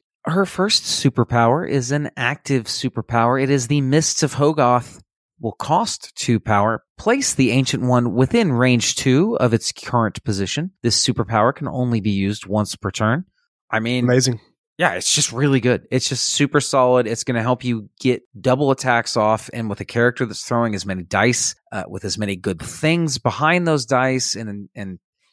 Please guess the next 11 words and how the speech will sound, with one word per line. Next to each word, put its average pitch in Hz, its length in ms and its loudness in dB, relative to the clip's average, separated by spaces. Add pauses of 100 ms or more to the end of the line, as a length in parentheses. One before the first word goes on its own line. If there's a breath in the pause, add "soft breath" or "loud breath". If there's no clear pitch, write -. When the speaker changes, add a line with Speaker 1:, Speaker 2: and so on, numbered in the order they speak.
Speaker 1:
supporting 131 640 -2
text, - 680 -2 (320)
that's 123 240 0
awesome. 92 320 -2 (460 loud breath)
Just - 220 -6
pure 123 160 0
and - 40 0
Speaker 2:
Yeah, 156 80 2
Speaker 1:
simple. 110 100 2
Speaker 2:
she - 140 2
doesn't. 139 280 0